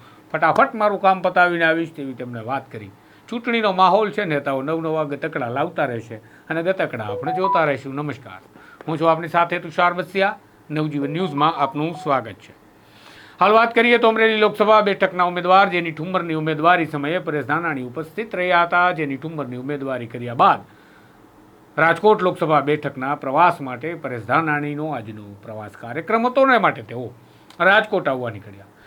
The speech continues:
એવું કહેવાઈ રહ્યું હતું કે ગાડીઓના કાફલા સાથે પરેશ ધાનાણીની એન્ટ્રી રાજકોટમાં થશે, પરંતુ પરેશ ધાનાણીએ તદ્દન વિપરીત કર્યું. પરેશ ધાનાણી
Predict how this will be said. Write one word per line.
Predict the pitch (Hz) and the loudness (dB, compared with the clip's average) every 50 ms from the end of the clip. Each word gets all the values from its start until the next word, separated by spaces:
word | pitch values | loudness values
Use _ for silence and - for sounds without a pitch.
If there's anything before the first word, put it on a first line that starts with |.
| - - - 175 | -20 -12 -2 0
એવું | 185 185 | 2 4
કહેવાઈ | 185 190 185 180 190 208 208 208 | 4 6 6 8 8 8 8 8
રહ્યું | 202 202 202 196 | 6 6 4 2
હતું | 190 190 208 190 | 2 0 -4 -2
કે | 180 196 | -2 2
ગાડીઓના | 175 190 190 190 196 190 190 190 | 4 4 4 4 4 4 4 4
કાફલા | 180 - 190 190 190 196 190 180 | 4 6 4 4 6 4 2 2
સાથે | 151 170 160 156 - 127 101 - - - - _ _ _ _ _ - _ _ - | 4 2 0 0 0 -8 -12 -12 -18 -20 -20 _ _ _ _ _ -20 _ _ -2
પરેશ | 151 151 156 147 | 0 0 0 2
ધાનાણીની | - 147 147 147 147 143 147 147 147 147 147 143 | 4 2 4 4 2 2 2 0 -2 -4 -4 -4
એન્ટ્રી | 147 156 156 151 143 147 151 151 | -4 -6 -8 -6 -6 -4 -2 0
રાજકોટમાં | 151 143 143 - - 196 190 196 175 160 135 | 0 0 -2 -2 -4 -6 -4 -4 -4 -4 -4
થશે, | - 135 120 - 117 107 | -4 -6 -10 -10 -12 -14
પરંતુ | 107 - 131 123 117 113 110 127 123 110 101 - | -12 -12 -14 -14 -14 -14 -14 -14 -14 -14 -14 -14
પરેશ | 123 113 113 107 101 | -12 -12 -12 -10 -10
ધાનાણીએ | 127 131 143 147 139 123 113 104 101 101 - _ - | -10 -8 -8 -8 -10 -10 -12 -12 -16 -18 -20 _ -2
તદ્દન | - 269 302 294 277 240 202 | -2 -2 2 2 0 0 0
વિપરીત | 170 151 135 - 131 123 117 - | -4 -6 -8 -8 -10 -12 -12 -12
કર્યું. | - - 104 98 101 113 147 - - - - - - - - - | -12 -14 -12 -12 -12 -14 -16 -16 -20 -20 -20 -20 -20 -20 -20 -10
પરેશ | - 139 135 117 101 | -8 -8 -8 -6 -6
ધાનાણી | 123 120 127 143 147 143 127 104 95 | -6 -6 -4 -2 -4 -4 -4 -6 -12